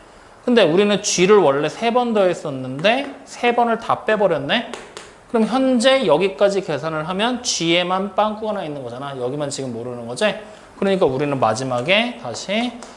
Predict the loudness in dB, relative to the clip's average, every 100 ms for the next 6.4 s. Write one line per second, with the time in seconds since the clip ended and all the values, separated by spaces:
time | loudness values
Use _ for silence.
0 | -20 -16 -8 -4 -2 0 -2 -4 -14 -18
1 | -4 0 2 2 4 4 4 2 -2 -4
2 | -2 2 4 4 2 -2 -4 -2 0 2
3 | 2 2 -2 -2 -4 -6 -6 -4 0 2
4 | 0 -2 -2 -2 0 0 0 -4 -2 -2
5 | -2 -4 -6 -4 -8 -8 -6 -4 -2 -4
6 | -8 -10 -12 -14